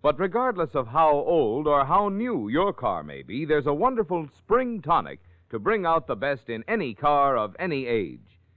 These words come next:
It's Signal Ethyl, the premium grade of Signal's famous Go Farther gasoline.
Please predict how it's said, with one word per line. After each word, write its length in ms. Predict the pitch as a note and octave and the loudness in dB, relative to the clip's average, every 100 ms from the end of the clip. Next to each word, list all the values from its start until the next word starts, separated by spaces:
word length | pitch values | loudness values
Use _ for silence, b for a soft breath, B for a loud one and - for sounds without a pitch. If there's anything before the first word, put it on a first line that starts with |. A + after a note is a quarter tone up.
| _ _ | _ _
It's 260 | A#2+ A#2 _ | -8 -8 _
Signal 560 | - A#3 A3 B3 A#3+ - | 0 0 2 2 2 2
Ethyl, 460 | F3+ - E2 C2 - | -2 -4 -8 -12 -10
the 100 | G#2 | -12
premium 560 | - B3 B3 D#3 A2+ G2 | -4 -4 -2 -4 -4 -2
grade 320 | C#3+ D#3+ D#3 | -2 0 -2
of 140 | C#3+ | -4
Signal's 420 | - E3 C#3+ C#3 | -4 -4 -4 -6
famous 360 | - D3 C#3+ B2 | -4 -4 -4 -6
Go 200 | - C3+ | -2 -2
Farther 380 | A#2+ C3 A#2+ A2+ | 0 0 0 -2
gasoline. 600 | G2+ A2 F#2 D2+ B1 G#1+ | -4 -6 -8 -14 -20 -20